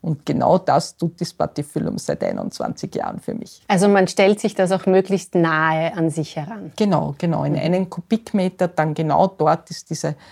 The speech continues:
Speaker 1: persönliche Atemzone, wo dann auch die Pflanze einem die verbessert.
Speaker 2: Und ich sehe oben auf Ihrem Regal steht noch, sie blüht gerade nicht, aber es ist eine, eine Orchidee. Inwiefern unterstützen uns denn auch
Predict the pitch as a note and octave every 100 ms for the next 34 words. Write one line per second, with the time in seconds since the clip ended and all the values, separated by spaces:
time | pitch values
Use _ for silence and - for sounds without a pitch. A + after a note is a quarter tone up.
0 | - - E3 - F3+ G3+ G3+ - - D3+
1 | - F3 F3 E3+ - C#3+ D#3+ D#3+ D#3 D3
2 | D3 D#3 D#3 - - D#3 - D3+ - -
3 | - - - - - - - - - -
4 | - G#3 G3+ F#3+ A3+ G3+ G3+ A#3+ C4+ G#3
5 | G3 G#3 G3+ F3+ D#3+ E3+ B3 C4+ - G#3+
6 | A#3+ B3 - A3 G#3 A3 C#4+ - A#3 F#3+
7 | F#3+ F#3 G3 E4+ - G#3+ G3+ G#3 G#3+ G#3
8 | F#3 F3+ F3+ F3+ - F#3 F3+ - E3 -
9 | F#3 F3+ E3 E3 C4+ - - - - -
10 | G3+ G3+ G#3 - F3 G3 G#3 A3 - A3+
11 | - A3+ - G3+ G3 G3 E3 D3